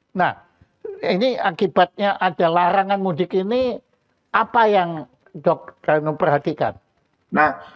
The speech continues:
Speaker 2: karena itu sudah menginternalisasi di dalam diri, ini menyebabkan sebuah kegelisahan, menyebabkan sebuah, eh,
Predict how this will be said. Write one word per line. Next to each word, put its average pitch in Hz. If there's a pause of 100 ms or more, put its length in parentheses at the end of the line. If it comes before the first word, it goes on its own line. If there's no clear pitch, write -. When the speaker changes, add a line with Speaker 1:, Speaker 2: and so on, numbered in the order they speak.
(160)
Speaker 2:
karena 220
itu 220
sudah 196 (240)
menginternalisasi 185
di 175
dalam 156
diri, 135 (380)
ini 202
menyebabkan 220
sebuah 196
kegelisahan, 185 (320)
menyebabkan 180
sebuah, 185 (720)
eh, 185